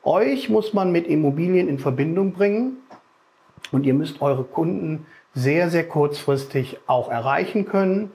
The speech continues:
und auch in irgendeiner Weise vielleicht im nahen Netzwerk haben, im nahen Umfeld haben. Damit kämen wir zum, zum vierten Punkt.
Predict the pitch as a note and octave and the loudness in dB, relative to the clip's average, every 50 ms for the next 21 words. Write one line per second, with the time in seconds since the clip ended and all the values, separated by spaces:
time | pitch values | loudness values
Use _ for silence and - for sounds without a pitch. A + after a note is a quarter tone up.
0 | - _ _ _ _ - D#3 D#3 - - - B2+ C3 C#3+ D#3+ D#3 - - D3+ D#3 | -20 _ _ _ _ -4 -4 -4 -2 -2 0 2 2 2 2 0 -2 -4 -4 -4
1 | - - D3+ D#3+ D#3 E3+ - - C3 C#3 C#3 C3+ B2 A#2+ B2 A#2+ A#2+ B2 A#2+ C#3 | -2 -2 -4 -2 -2 -4 -4 -2 -2 0 0 0 0 0 0 -2 -2 -2 0 -2
2 | C3 B2 - - C#3 A#2+ A2+ A2+ - - C#3+ C3 B2+ B2 B2+ C3 C3+ C3 C3+ C#3+ | -4 -2 -2 -4 -4 -4 -4 -6 -6 -4 -4 -2 0 0 0 0 0 0 2 2
3 | E3 F3+ - - - - G#3 G3 F#3 F#3 - D3+ C#3+ D3 D3 D#3+ D#3 D3+ C#3+ C#3 | 0 0 -2 -8 -4 -2 0 0 0 0 0 0 0 0 0 -2 -2 -2 0 0
4 | B2+ A#2 A#2+ A#2+ C#3+ F3 - C3+ B2+ C3 B2 - - - F#2+ G2 - - - - | 0 0 0 0 -2 0 0 0 2 2 0 0 -4 -6 -8 -8 -6 -8 -8 -8
5 | - - - _ _ - - - - _ - C#3+ D#3 F#3 G#3+ F#3 - - G#3 G#3+ | -8 -12 -18 _ _ -20 -20 -20 -14 _ -2 0 0 0 -2 -4 -2 0 0 2
6 | G#3+ G#3+ G3+ G3+ G3 - G#3 E3+ D#3 D#3+ - _ _ - - - E3 D#3+ D#3 C#3+ | 2 2 2 0 0 0 -2 -2 -2 -6 -14 _ _ -8 -2 0 0 2 0 -2
7 | D3 - - A#3 C4 B3+ - F3 C#3 - - - C#3 C3 D3 F#3+ A3+ - - - | -2 -2 -2 -2 -2 -2 -4 -6 -6 -6 -4 -4 -2 -2 -2 -4 -8 -10 -14 -20